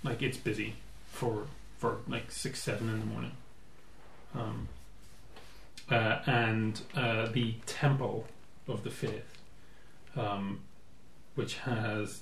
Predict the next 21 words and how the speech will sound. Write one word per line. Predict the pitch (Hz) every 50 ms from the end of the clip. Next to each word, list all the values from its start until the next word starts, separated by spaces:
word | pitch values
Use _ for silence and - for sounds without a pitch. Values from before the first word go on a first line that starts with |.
| -
did | - 143 139
I | 151
say | 143 - 156 151
what | 147 156 156 -
symbols | - 147 135 131 139 151 143 147
were | 156 151
on | 147 151
it | 160 156
last | 151 147 143 - -
week? | 151 156 - - - - -
I | - 139
know, | 135 135 135 139 139 135 - - - -
I | 127 127
know, | 127 131 131 131 131 131
like, | 131 123 123 - - -
Corellon | - - 131 135 135 131 131 127 127 131
is | 117 - -
the | 143
big | - - 120 113
one, | 113 104 98 98 101 101 - - - - - - - - - - - - - -
'cause | - 120 107